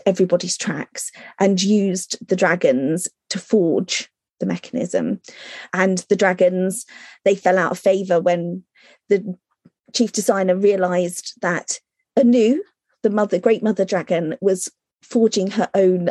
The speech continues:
unseen tracks in order to bring an end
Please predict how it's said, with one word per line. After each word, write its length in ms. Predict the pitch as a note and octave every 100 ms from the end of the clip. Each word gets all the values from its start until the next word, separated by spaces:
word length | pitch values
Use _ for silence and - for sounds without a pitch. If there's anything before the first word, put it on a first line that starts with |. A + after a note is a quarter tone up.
| -
unseen 920 | G3 F#3+ F#3 F#3 - F#3 F3+ F3 F3 F#3 _ _ _ _ _ -
tracks 760 | - F3+ - - - - - _ _ - - - -
in 120 | G3
order 220 | F#3+ F3+
to 140 | F3+ -
bring 240 | G3 F3+ F3+
an 160 | F#3
end 540 | - G#3 F#3+ F3+ F3